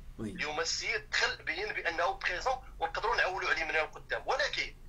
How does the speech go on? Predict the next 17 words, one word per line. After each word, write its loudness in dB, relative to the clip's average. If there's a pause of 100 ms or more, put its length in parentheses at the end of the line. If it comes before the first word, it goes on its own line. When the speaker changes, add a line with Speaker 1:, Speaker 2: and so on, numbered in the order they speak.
(160)
Speaker 2:
ولكن 0
انا 2
كنقولها -2
وكنسطر 0
عليها 6 (280)
ان 0
هاد 6
السيده -2
اللي 0
احتضنوا، 0 (280)
الله 4
يجازيهم -2
بالخير، 0
احتضنوا 0
لنا 2
الدراري -2
واثروا -2